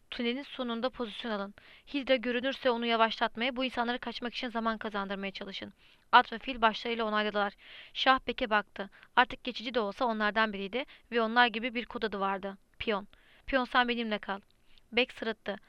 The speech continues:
Her ne kadar insanların çoğu böyle bir kod adını aşağılayıcı olarak görecekler olsa da, da Bek bunun asıl anlamını anlamıştı. Piyon, yani satranç takımının bir parçası. Onların doğrunun yanındaydı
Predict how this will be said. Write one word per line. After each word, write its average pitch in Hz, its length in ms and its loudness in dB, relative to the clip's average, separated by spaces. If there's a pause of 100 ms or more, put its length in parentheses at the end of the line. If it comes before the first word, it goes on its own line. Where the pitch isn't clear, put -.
(140)
Her 277 180 0
ne 302 80 0
kadar 262 200 -2
insanların 240 460 -4
çoğu 247 260 -4
böyle 254 220 -2
bir 220 100 -4
kod - 180 -6
adını 208 220 -4
aşağılayıcı 226 460 -4
olarak 202 260 -4
görecekler 233 600 -4
olsa 214 280 -10
da, 254 260 4
da 254 160 0 (360)
Bek 269 240 2
bunun 254 220 -4
asıl - 240 -4
anlamını 220 460 0
anlamıştı. 208 580 -2 (220)
Piyon, 202 240 -2 (260)
yani 240 200 -2
satranç 233 400 -2
takımının 226 420 -6
bir 220 120 -2
parçası. 202 600 -6 (320)
Onların 226 420 -4
doğrunun 226 280 -2
yanındaydı 196 560 -6